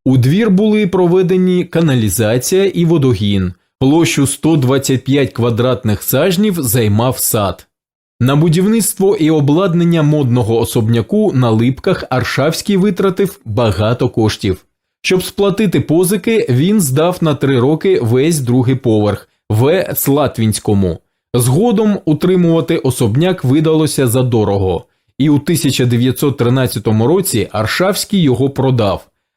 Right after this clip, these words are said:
а натомість придбав незабудовану ділянку по крутому університетському узвозу три та два прибуткових будинка по вулиці Басейній, одинадцять та тринадцять,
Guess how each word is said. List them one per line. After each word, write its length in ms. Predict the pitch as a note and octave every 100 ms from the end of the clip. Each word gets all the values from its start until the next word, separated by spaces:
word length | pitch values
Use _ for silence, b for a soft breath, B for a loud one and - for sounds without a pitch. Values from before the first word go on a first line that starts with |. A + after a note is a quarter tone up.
| _
а 120 | A#2+
натомість 640 | B2+ A2 D#3+ G3+ A3 F3+ -
придбав 540 | E3+ D#3 D3+ F3+ E3
незабудовану 1000 | D3+ D#3+ C3 B2 A#2+ G#2+ D#3+ F#3 G3 G3
ділянку 560 | C#3+ B2 A2+ D3 D#3+ C#3+
по 140 | C3+
крутому 520 | B2 A2+ A2 C#3+ E3 E3+
університетському 1040 | B2+ C3 A2+ A2+ A2+ - B2+ - A#2 A2
узвозу 640 | G#2+ A2+ F#2 G2+ F3 E3 F#3
три 420 | - A#2+ A2 E2 -
та 160 | B2+ A#2+
два 320 | A#2+ D#3+ A3
прибуткових 720 | G3 F3+ D#3+ - E3+ E3 B2
будинка 680 | A#2 A2+ D#3 G3+ F#3 G3 F#3+
по 100 | E3
вулиці 460 | C3+ C3+ B2 - A#2
Басейній, 640 | G#2+ G#2 C3+ C3+ A#2 A2 -
одинадцять 720 | G#2+ G#2 G#2 E3 E3+ - F3+
та 120 | C#3+
тринадцять, 720 | - B2+ A#2 G#2 F#2+ G2 F2+